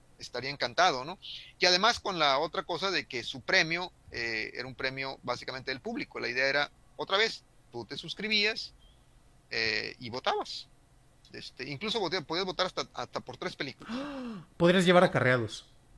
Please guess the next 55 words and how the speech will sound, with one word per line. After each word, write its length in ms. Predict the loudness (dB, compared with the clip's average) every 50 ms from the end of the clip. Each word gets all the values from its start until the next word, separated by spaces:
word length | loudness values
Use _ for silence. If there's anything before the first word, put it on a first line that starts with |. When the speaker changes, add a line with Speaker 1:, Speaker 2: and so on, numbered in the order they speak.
| -20 -20 -20 -20 -18 -14 -10
Speaker 1:
Exactamente, 480 | -6 -4 -4 -2 -2 -4 -6 -6 -8
hasta 140 | -8 -10 -8
por 160 | -8 -8 -6
tres 160 | -4 -4 -6
películas 380 | -4 -6 -6 -6 -6 -6 -8 -8
podías 420 | -8 -6 -4 -2 -2 -4 -6 -10
votar, 300 | -12 -8 -4 -2 -2 -2
te 120 | -2 -4 -4
identificabas 600 | -4 -6 -8 -12 -12 -8 -2 0 2 2 2 2
la 120 | 0 -2
computadora 560 | -4 -6 -14 -12 -8 -6 -4 -4 -2 -2 -2 -2
y 40 | -2
ya 220 | -2 -4 -4 -6
hasta 220 | -8 -12 -16 -20
tres 340 | -14 -10 -8 -8 -8 -8 -8 -8
veces 300 | -8 -8 -8 -10 -14 -16
podías 320 | -14 -10 -10 -10 -10 -10
votar 280 | -12 -10 -6 -6 -6 -6 -8 -20 -20 -20 -20 -20 -20 -20 -20 -12 -2 2
por 180 | 2 4 4
distintas 380 | 2 -4 -6 -6 -6 -6 -4 -2
películas 320 | 0 0 0 0 0 -2
o 80 | -2 -2
por 100 | -2 -2
la 60 | -2
misma 220 | 0 0 -2 -2
película, 360 | -4 -4 -10 -12 -12 -12 -14 -14
¿no? 120 | -14 -16
Incluso. 260 | -18 -20 -16 -6 -2
Speaker 2:
Pero 240 | 0 2 2 0 0 0
ahí, 160 | 0 2 4 6
ahí 120 | 4 4
tenemos 320 | 6 6 6 6 6 6 6
un, 100 | 4 2
Speaker 1:
Entonces 220 | 0 0 0 2
Speaker 2:
un 140 | 4 4 4
detalle, 400 | 4 2 2 2 4 4 6 6
¿no, 100 | 6 6
Ernesto? 360 | 6 4 2 2 2 2 4
El 100 | 4 4
perfil 280 | 4 4 4 6 4 4
es 60 | 6 4
radicalmente 500 | 4 4 4 2 2 4 4 4 4 4
distinto, 540 | 2 2 2 2 2 2 2 0 -2 0
tú 100 | 2 2
ya 100 | 4 6
lo 80 | 6 6
mencionaste, 480 | 6 6 6 4 4 4 4 2 2 2
o 40 |
sea, 140 | 4 6 6
el, 40 | 6
el 80 | 6 6
Speaker 1:
Exactamente. 320 | 4 4 4 4 2 2
Speaker 2:
tipo 120 | 4 6 6
de 40 | 6
autor. 220 | 8 6 4 4